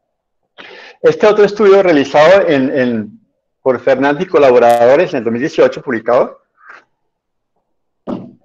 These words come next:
analizado metales pesados, mm, los metales que están arriba, cadmio, níquel, plomo, zinc,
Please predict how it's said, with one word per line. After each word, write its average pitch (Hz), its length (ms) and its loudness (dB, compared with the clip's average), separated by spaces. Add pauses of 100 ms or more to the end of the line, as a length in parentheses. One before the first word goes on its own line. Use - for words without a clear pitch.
(1120)
analizado 139 380 0
metales 175 400 2 (460)
pesados, 147 720 0
mm, 120 320 -8 (240)
los 113 80 -10
metales 143 260 -2
que - 20 -18
están 147 140 -4
arriba, 151 260 0
cadmio, 160 300 0
níquel, 160 320 -6
plomo, 143 400 -2
zinc, 143 360 -4